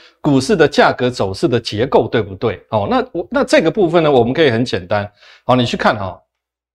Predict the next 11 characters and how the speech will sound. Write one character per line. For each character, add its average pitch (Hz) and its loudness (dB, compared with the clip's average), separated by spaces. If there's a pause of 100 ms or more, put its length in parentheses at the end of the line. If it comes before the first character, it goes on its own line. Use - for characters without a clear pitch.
(420)
亚 143 4
尼 139 -2 (880)
四 - -2
十 123 -2
二 127 6
块， 123 0 (200)
这 165 -2
个 123 -2
是 127 -8
低 113 -8
点， 95 -12